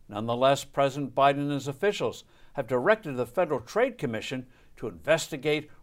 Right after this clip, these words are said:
rising energy prices. A conspiracy is afoot, they warn, by gasoline franchises to boost prices at the pump. Oil and gas producers are profiteering at the expense of drivers.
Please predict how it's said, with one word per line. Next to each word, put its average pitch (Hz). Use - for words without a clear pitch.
rising 139
energy 139
prices. 123
A 143
conspiracy 220
is 185
afoot, 269
they 214
warn, 156
by 107
gasoline 180
franchises 143
to 117
boost -
prices 131
at 123
the 123
pump. 120
Oil 123
and 135
gas 156
producers 147
are -
profiteering 180
at 175
the 190
expense 170
of 139
drivers. 139